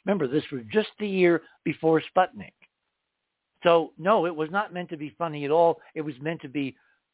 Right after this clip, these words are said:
Star Trek, the fa-, the, you know, the Federation, the serious idea of how we would enter this new realm and meet whoever's out there, and then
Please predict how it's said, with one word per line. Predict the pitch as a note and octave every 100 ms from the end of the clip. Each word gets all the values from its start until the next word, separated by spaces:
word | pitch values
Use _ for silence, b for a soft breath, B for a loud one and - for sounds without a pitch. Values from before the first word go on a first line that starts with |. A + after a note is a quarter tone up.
| _ _ _ _ _ _ -
Star | A#3 C#4
Trek, | C4+ G#3+ - _ _ _ _ _
the | E3+
fa-, | A#3 G3+ F3
the, | F3 D3 G3
you | G3
know, | F3
the | D#3+
Federation, | D#3 A3+ G3+ A3 B3 G3 C#3+ A2+ b b
the | - E3 -
serious | - C#4 C#4 A3+ D#3 -
idea | D#3 D3+ C3 D3+ C3 A#2+ b b -
of | D3+
how | - F3 F#3+
we | D#3+ E3+
would | D3+ D#3+ -
enter | F#3+ G3+ D3 D3+ b b -
this | F3 -
new | F3 E3+
realm | D3+ F3 E3 D3 C3+ b b -
and | - C#3+ D#3+
meet | F#3+ D#3 - _ _
whoever's | F3 E3+ F3 D#3+ D#3+ C3
out | F#3 G#3 -
there, | C3 A#2+ B2 - _ _ _ -
and | C3+
then | C3+ B2+